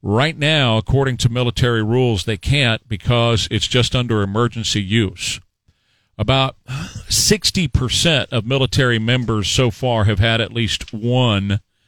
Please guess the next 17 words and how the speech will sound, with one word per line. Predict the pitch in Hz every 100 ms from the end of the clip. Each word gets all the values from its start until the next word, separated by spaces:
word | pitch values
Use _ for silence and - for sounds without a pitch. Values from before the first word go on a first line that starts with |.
| _ _ _ _ _ _
of | 117 113
the |
vaccinations. | 110 120 - 117 110 98 - - - _ _ _ _ _ _ -
About | 110 120 127
sixty, | - - 131 -
well, | 135 185 196
it's, | 160 156
uh, | 139
almost | 139 143 135 -
seventy | 143 113
percent | 101 107 - 107 110
have | 110 101
had | 117 110 107 107 _
one | 104 113 131 117 107 -
of | 113
the | 104
vaccinations. | 107 101 - 104 104 90 - -